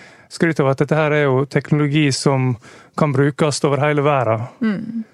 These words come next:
Speaker 1: Og det er jo en enorm risiko for norsk lakseoppdrett, for da,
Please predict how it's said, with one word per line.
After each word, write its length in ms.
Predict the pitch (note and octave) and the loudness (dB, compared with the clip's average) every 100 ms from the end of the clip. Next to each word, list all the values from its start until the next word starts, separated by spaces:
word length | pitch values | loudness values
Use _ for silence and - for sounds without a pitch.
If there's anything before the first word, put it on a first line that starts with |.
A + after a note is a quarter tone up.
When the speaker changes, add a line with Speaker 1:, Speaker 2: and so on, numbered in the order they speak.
| _ - | _ 0
Speaker 1:
Og 380 | E3 D#3+ D#3+ - - _ | 2 4 2 -2 -10 _
det 640 | G3 D#3+ E3 G3+ A3 D#3 - - - - | -4 -2 2 4 4 2 -4 -14 -20 -2
er 220 | D#3+ F3 C#3+ | 0 2 4
jo 160 | C#3 C#3+ | 4 4
en 180 | C#3+ D#3 | 2 0
enorm 460 | D3+ D3+ D#3 C#3 | 0 2 2 2
risiko 460 | B2+ C#3+ - A#2+ B2+ | 2 0 -2 0 -2
for 160 | A#2+ C3+ | 0 0
norsk 400 | C#3 - - - | 0 -2 -8 -2
lakseoppdrett, 520 | C3 - C#3 A#2 A#2+ | -2 -2 -4 -2 -4
for 160 | - C#3+ | -2 0
da, 140 | G3 | 2